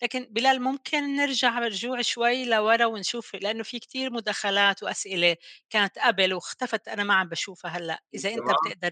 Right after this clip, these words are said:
Speaker 1: ترجع، ترجع لورا و-، آه، في أسئلة
Speaker 2: آآ،
Speaker 1: كتير مهمة كانت صراحة.
Speaker 2: يا، آآ،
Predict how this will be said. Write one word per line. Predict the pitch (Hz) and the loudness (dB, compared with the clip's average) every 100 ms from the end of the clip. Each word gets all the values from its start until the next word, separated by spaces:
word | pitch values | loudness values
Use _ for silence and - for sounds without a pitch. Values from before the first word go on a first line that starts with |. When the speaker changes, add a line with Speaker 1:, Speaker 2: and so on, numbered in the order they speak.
| - | -2
Speaker 1:
ترجع، | 214 190 196 165 147 _ - - - | 0 2 4 2 2 _ -20 -14 -6
ترجع | 196 208 170 | 0 2 2
لورا | 175 175 180 175 156 - | 4 4 4 2 0 -4
و-، | 190 170 165 185 | -6 -6 -8 -12
آه، | 180 170 170 | -16 -16 -16
في | 170 262 | -10 0
أسئلة | 147 147 | 6 8
Speaker 2:
آآ، | 151 | 8
Speaker 1:
كتير | 151 147 208 | 6 4 4
مهمة | 208 202 180 - | 2 4 2 4
كانت | 185 165 170 | 2 2 -4
صراحة. | - 170 160 - 165 - _ _ - | -4 -2 -2 -4 -16 -18 _ _ -4
Speaker 2:
يا، | 135 147 147 - _ _ - | 2 2 0 -14 _ _ -2
آآ، | 135 131 135 131 127 | 2 4 4 0 -4